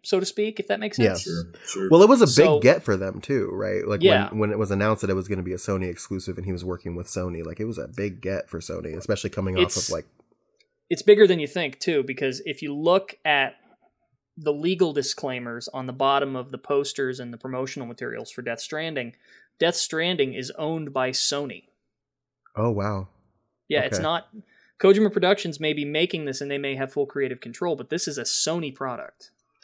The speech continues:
Speaker 2: Huh. So this is
Speaker 3: Oh.
Speaker 2: like one of those things where, like, they're, it's not going to Xbox ever. It's not like a timed exclusive. Like, this is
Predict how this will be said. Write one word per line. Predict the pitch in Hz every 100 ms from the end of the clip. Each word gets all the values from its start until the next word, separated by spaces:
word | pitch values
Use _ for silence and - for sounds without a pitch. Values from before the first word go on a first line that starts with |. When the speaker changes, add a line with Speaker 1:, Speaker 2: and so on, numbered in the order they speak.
| _ _ _ _ _ _ _ _ _ _ _ _ -
Speaker 2:
Huh. | - 139 98
So | -
this | 117 107
is |
Speaker 3:
Oh. | 113
Speaker 2:
like | 92
one | 101
of |
those | 95 92
things | 98 90
where, | 95
like, | 95 -
they're, | 98 95
it's | 101 -
not | 98 92 92
going | 90 87 87
to | 85
Xbox | - - - 62 -
ever. | - - 69
It's | 90
not | 107 92
like | 92
a |
timed | 90 - 90 85
exclusive. | - - 73 87 82
Like, | - -
this | 92 76
is | 76 - -